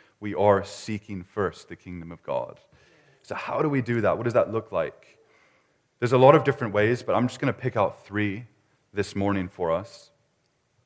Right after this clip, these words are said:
The first way I would suggest is,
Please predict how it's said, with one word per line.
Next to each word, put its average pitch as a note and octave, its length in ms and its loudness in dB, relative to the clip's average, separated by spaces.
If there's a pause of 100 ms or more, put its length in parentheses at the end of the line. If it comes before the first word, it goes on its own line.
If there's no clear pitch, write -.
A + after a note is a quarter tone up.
(260)
The G#2 120 -6
first C#3 400 6
way G2 180 2
I F2+ 80 2
would F2+ 160 -6
suggest F#2+ 480 -6
is, E2 480 -12